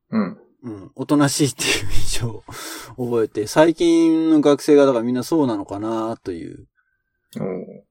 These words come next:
Speaker 2: うん。でもそうは言っても、ユウも触れる機会ないもんね。
Speaker 1: 男女比率はどんな感じなの？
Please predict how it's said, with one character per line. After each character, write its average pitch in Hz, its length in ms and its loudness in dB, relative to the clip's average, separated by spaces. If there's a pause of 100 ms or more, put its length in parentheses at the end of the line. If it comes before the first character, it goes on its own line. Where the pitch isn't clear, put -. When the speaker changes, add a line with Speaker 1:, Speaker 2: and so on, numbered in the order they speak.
(140)
Speaker 2:
う 104 80 -14
ん。 92 460 -18 (680)
で 120 80 -8
も 104 80 -10
そ 185 220 2
う - 20 4
は 156 80 4
言 117 80 0
っ - 40 -20
て 143 120 2
も、 110 200 -4
ユ 180 140 4
ウ 165 60 4
も 104 420 -4 (140)
触 - 140 2
れ 151 80 4
る 170 100 0
機 - 100 -20
会 110 160 -2
な 110 100 -6
い 131 60 -2
も 82 160 -8
ん 80 80 -18
ね。 104 240 -16 (880)
Speaker 1:
男 156 220 0
女 165 140 -2
比 165 120 -6
率 135 220 -2
は 90 80 2
ど 92 140 -8
ん 95 40 -6
な 90 120 -8
感 90 160 -6
じ 87 80 -8
な 80 60 -14
の？ - 60 -20